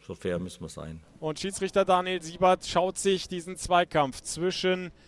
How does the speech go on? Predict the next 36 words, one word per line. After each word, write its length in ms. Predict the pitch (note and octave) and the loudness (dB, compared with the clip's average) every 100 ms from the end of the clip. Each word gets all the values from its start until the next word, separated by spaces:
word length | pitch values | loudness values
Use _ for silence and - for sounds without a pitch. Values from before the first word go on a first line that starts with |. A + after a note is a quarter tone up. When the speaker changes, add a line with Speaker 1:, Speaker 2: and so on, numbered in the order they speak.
| _ _ _ _ - | _ _ _ _ -4
Speaker 2:
Schichos 480 | E3+ F#3 F#3+ F#3 | -2 2 2 2
und 120 | F3+ D#3 | -2 2
Baumgartner 640 | D#3+ F3 E3+ E3+ E3 E3 | 2 4 2 2 0 -2
selbst 360 | C#3 D#3+ F3 - | 0 -4 -4 0
noch 160 | F3+ | 2
mal 180 | E3 F3 | 4 2
an 280 | D#3 E3 E3+ | 2 -4 -2
auf 260 | D#3+ D#3+ - | 0 0 2
dem 200 | E3 D#3+ | 2 2
Monitor. 560 | D#3 D3+ B2+ A#2 F#2 _ _ | 0 -2 -4 -6 -8 _ _
Speaker 1:
Ist 160 | A#2 A#2 | -2 -2
es 100 | A2+ | -2
eine 140 | B2 | -2
klare 340 | G2+ G#2+ A2 G#2 | 0 0 0 -2
Fehlentscheidung 800 | - A#2+ B2+ A2+ - G#2+ G#2+ G2 | -2 -4 -2 -4 -2 0 0 0
gewesen? 720 | F#2 G#2 C#3 D3+ D#3 D3 - | 0 0 -2 -2 -6 -6 -6
Ja, 320 | A2+ B2+ F#2 | -4 -2 -2
wenn 140 | G#2 A2+ | -2 0
dann 180 | G#2 | 0
außen 340 | F#2 A#2 - G#2+ | 0 0 0 -2
einer 280 | F#2+ A2 G#2 | -2 -2 -2
steht 340 | - A2 B2+ | -2 -2 -2
und 220 | G#2+ G2+ | -2 0
dann 240 | G2+ G#2+ G2+ | 0 0 -2
ungefähr 500 | G#2+ G#2 G2 G#2 G2 | -2 -2 0 0 0
zwei 240 | G#2 G#2 | 0 0
Minuten 320 | A2+ A#2+ G#2+ | 0 -2 0
lang, 400 | G#2 G#2 G#2+ G#2+ | 2 2 0 -2
äh, 140 | G2+ G2 | -4 -6
sich 240 | A2 - | -8 -10
die 80 | G2 | -12
Szenen 400 | - A2+ A#2+ A2+ | -6 0 0 0
anschauen 520 | G#2 A2+ A2+ G2+ G#2+ | -2 -2 -2 0 0
muss, 140 | G#2+ G2+ | -2 -4
ob 200 | - G2+ | -6 -6
es 220 | - | -8